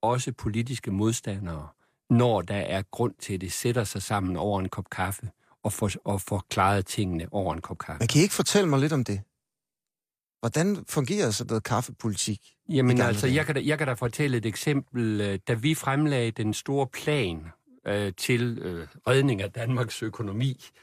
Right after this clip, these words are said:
Speaker 1: i nitten halvfems, øh, og da vi skulle undersøge, om den havde nogen gang på jorden, jamen så havde Poul Schlüter og jeg nogle samtaler med Svend Auken og Mogens Lykketoft, som foregik i fuld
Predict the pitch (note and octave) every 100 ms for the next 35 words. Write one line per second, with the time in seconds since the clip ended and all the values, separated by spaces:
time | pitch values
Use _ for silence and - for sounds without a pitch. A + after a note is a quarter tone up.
0 | _ A2+ A2 A2+ A#2+ G#2+ B2 G#2+ F2+ F2
1 | - B2+ - - - _ _ _ _ -
2 | A2 G#2 G#2 - _ - A2+ B2 B2+ B2
3 | B2 B2 C3 D#3+ B2+ - A#2+ G2+ F2+ -
4 | A#2 B2 C3+ - - C4 - C3+ B2+ A#2
5 | B2+ A#2 G2+ F#2 B2 - - G#2+ C3 D3
6 | G2+ F#2 - _ _ _ _ _ C3 B2
7 | - D3+ B2+ C3+ C3+ C3+ A#2 F#2+ - A#2
8 | G2+ - C#3 D3+ C#3+ G2+ F#2+ G2+ G#2 B2
9 | C3+ _ _ _ - A#2 G#2+ - A#2+ C3
10 | - A#2+ G2+ F#2+ F#2+ F#2 A#2 G#2+ B2 C3
11 | - G#2+ G2+ G#2 G2+ A#2+ C3 C3+ - A2
12 | - - A#2 G2+ B2+ C3 A#2+ A#2 - G#2+
13 | G2 - D#3+